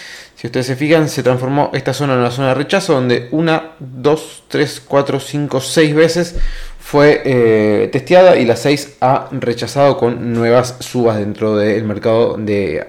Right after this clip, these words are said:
eh, acciones argentino. Eh, esto no quiere decir que este sea un piso recontra fuerte, ni, ni mucho menos, pero por lo menos es a tenerlo en cuenta de que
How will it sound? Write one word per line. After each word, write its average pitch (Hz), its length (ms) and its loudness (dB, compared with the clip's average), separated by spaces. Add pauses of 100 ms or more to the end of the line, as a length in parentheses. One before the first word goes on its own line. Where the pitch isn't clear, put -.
eh, 101 300 -8
acciones 113 340 -6
argentino. 92 460 -10 (720)
Eh, 113 540 0 (100)
esto 131 200 -2
no 123 120 0
quiere 117 160 4
decir 120 320 0
que 104 80 -2
este 101 180 -6
sea 101 160 -4
un 98 120 -6
piso 101 260 -4
recontra 92 320 -4
fuerte, 117 280 0
ni, 101 120 -4
ni 101 200 -8
mucho 107 380 -2
menos, 214 320 4
pero 214 340 4 (580)
por 170 120 6
lo 170 60 4
menos 175 260 2
es - 240 -6
a 139 140 -2
tenerlo 139 320 0
en 127 120 0
cuenta 127 320 4
de 117 180 4
que 104 280 -4